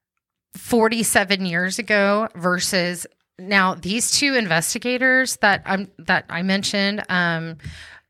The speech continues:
George and, uh, Jennifer, they are, um, when they wrote this book, I mean, they, they talked to these people, and they had told some of these folks, like, "It's not gonna look good for you.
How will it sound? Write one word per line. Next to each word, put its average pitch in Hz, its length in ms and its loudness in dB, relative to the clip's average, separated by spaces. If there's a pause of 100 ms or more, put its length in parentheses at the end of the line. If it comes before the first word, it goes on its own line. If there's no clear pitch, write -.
George 180 380 0
and, 165 360 -2
uh, 143 460 -6 (160)
Jennifer, 208 600 2
they 202 440 0
are, 180 760 0 (960)
um, 175 680 -2 (140)
when 214 180 0
they 226 100 4
wrote 240 300 2
this - 180 0
book, 202 300 0
I 190 40 -4
mean, 190 180 -2
they, 220 180 -2
they 196 260 -4
talked 208 300 -4
to - 40 -12
these 131 220 -18
people, - 400 -20 (760)
and 196 380 2 (540)
they 196 260 2
had 277 240 2
told 240 320 0
some 190 220 0
of 170 120 -4
these 160 220 -6
folks, - 460 0
like, 143 340 0
"It's - 140 -2
not 320 160 4
gonna 220 180 2
look 185 200 2
good 156 160 -2
for 143 120 -6
you. - 400 -12